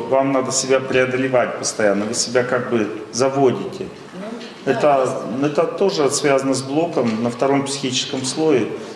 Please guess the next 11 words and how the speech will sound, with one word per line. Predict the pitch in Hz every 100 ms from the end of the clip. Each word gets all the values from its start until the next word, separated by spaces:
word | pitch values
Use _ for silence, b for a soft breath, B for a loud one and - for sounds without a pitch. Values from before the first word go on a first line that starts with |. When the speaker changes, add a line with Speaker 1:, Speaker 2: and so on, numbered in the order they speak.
| B
Speaker 1:
эмоции | 101 127 139 135 - 123
находятся | 117 117 110 104 -
у |
человека. | - 113 104 101 104
И | 104
там | 139 139 131
у |
вас | 127 123
тоже | - 131 110
блок | 107 131 - -
праны. | 123 117 101 95